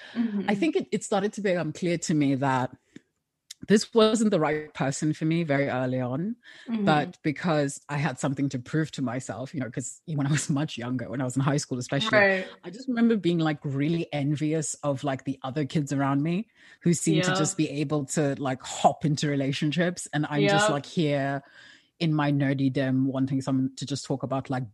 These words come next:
Speaker 2: Batman and the,
Speaker 1: <laughs>
Speaker 2: the movie from, like, the nineteen forties that I watched last <laughs> night.
Speaker 1: <laughs>
Speaker 2: And,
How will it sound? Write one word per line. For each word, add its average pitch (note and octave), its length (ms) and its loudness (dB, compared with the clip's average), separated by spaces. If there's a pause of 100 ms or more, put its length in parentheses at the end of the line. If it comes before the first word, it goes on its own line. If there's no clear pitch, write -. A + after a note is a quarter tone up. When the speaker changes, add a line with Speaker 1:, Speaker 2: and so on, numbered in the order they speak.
Speaker 2:
Batman B2+ 540 -2
and B2+ 360 -2
the, D4 760 4
Speaker 1:
<laughs> E4 40 -2
Speaker 2:
the D#3 60 0
movie D3 360 0
from, C#3 160 -2
like, C#3+ 160 0
the C#3+ 60 -4
nineteen C#3+ 360 0
forties C#3 380 -4
that C#3+ 80 -2
I D#3 80 2
watched E3 380 6
last F#3+ 280 2
<laughs> C4+ 160 10
night. D4+ 380 6
Speaker 1:
<laughs> C#4+ 760 8
Speaker 2:
And, F#3+ 280 6